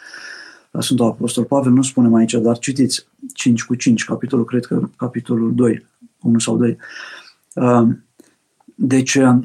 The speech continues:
sunt oameni pe care îi ții deoparte pentru o perioadă, dar te rogi pentru ei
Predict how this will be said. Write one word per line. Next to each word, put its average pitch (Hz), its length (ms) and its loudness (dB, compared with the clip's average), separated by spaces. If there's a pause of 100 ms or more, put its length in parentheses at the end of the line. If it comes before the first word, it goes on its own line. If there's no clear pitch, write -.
(300)
sunt 139 260 0
oameni 151 260 4
pe 139 80 -2
care 135 420 2
îi 127 340 4
ții 160 200 0
deoparte 147 520 0
pentru 233 240 0
o - 40 -2
perioadă, 160 460 -4
dar 123 200 -6
te 156 120 -6
rogi 180 220 -6
pentru 131 340 -6
ei - 260 -4